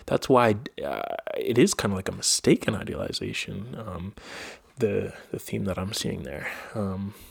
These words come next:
the next theme I'm seeing is the frivolous nature of plans. The best plan is no plan. And that obviously is said by the, uh, the poor father, while they are in the gym, and Kevin is saying all this stuff about plans, and they had, obviously they had their big plan of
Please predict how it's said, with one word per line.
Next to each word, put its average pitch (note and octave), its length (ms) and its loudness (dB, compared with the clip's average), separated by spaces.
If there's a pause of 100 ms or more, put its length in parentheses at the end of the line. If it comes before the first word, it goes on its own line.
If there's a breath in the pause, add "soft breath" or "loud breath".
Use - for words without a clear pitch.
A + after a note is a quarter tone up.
(300 loud breath)
the B2+ 180 0
next D3 300 0
theme B3+ 160 -6
I'm A3 140 2
seeing A#2+ 280 2
is G#2+ 160 2
the G#2 120 4
frivolous D3 720 4
nature G#2 340 0
of G2 140 -4
plans. - 520 -4
The G2+ 100 -4
best - 320 2
plan G2+ 340 0
is G2 180 -4
no F#2 200 -6
plan. - 320 -10 (360 loud breath)
And A2 220 0
that G#2 200 6
obviously G#2 440 2
is G2 100 0
said G2 320 0
by F#2 200 0
the, F#2 400 -6 (180)
uh, F2+ 300 -10
the A#2 100 -10
poor - 320 -2
father, G#2 540 -2 (480 loud breath)
while F#2+ 240 0
they F#2 160 -2
are F#2 100 -2
in F#2+ 140 -4
the F#2 60 -6
gym, G2 420 -4 (120)
and F#2+ 180 -8
Kevin G#2+ 480 2
is G#2 120 -2
saying G2+ 520 -4
all A2+ 320 -2
this A2+ 160 -4
stuff A2+ 280 -4
about A2+ 280 -8
plans, A#2 640 0
and G#2 720 -6
they A#2+ 140 4
had, B2+ 200 6
obviously A#2 400 8
they A2 100 6
had A#2+ 200 8
their A2 100 6
big G#2 260 4
plan G#2 360 0
of G2+ 180 -4